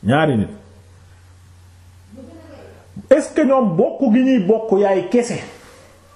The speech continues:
mooy ñaari nit ñoom da nga fekk ñaari nit ñoo xam ne ñaari cas la, ñaari façon nit, ñaari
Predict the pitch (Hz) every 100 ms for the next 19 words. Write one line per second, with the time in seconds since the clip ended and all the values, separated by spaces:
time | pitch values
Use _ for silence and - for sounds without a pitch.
0 | - - - - - - 151 220 220 240
1 | 285 254 233 214 196 214 220 202 196 165
2 | 185 226 208 190 185 170 151 139 - 131
3 | 185 214 170 135 113 107 147 175 170 135
4 | 110 95 76 - - - - 127 180 240
5 | 262